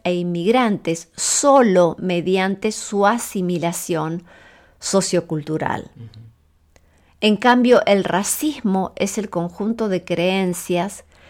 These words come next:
Speaker 1: que aseveran la superioridad natural de un grupo sobre otro, tanto a nivel individual como institucional.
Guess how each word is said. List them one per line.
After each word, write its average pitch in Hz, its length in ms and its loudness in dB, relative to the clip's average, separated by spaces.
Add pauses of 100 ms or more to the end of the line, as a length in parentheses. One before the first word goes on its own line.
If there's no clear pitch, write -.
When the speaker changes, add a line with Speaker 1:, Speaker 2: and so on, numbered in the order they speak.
(220)
Speaker 1:
que 190 100 2
aseveran 196 560 2
la 175 120 0
superioridad 185 1000 -2
natural 165 640 -2
de 165 80 0
un 151 200 -4
grupo 220 680 0
sobre 160 480 -2
otro, 151 480 -4 (160)
tanto 208 360 2
a 220 60 0
nivel 165 320 -2
individual 156 800 -4
como 147 320 -6
institucional. 165 1040 -4